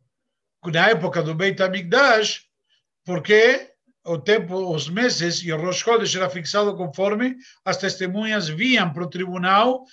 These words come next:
e testemunhavam que eles viram nascer da lua. E se eles viram nascer da lua e caiu Purim, eh, no Shabbat, vai ser o quê? Caiu assim, foi a vontade divina. Então, nesse caso, se,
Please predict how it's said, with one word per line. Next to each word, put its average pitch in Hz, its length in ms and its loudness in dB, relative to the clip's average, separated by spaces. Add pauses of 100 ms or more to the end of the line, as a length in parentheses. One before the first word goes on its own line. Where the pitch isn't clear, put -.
(180)
e 202 140 -2
testemunhavam 220 920 2
que 226 100 -2
eles 226 200 -2
viram 254 320 0
nascer 254 340 2
da 262 120 4
lua. 311 420 2 (420)
E 170 60 -10
se 190 160 -2
eles 254 220 2
viram 240 320 2
nascer 247 300 2
da 233 100 4
lua 196 260 4
e 165 40 0
caiu 185 320 4
Purim, 170 420 -4 (440)
eh, 147 180 -4
no 185 140 -4
Shabbat, 214 500 4
vai 233 120 2
ser 233 160 2
o 233 100 6
quê? 143 220 0
Caiu 214 320 2
assim, 262 420 0 (400)
foi 180 120 -2
a 180 40 2
vontade 214 440 0
divina. 220 560 0 (280)
Então, 175 280 -4
nesse 208 280 -2
caso, 247 320 2
se, - 140 -4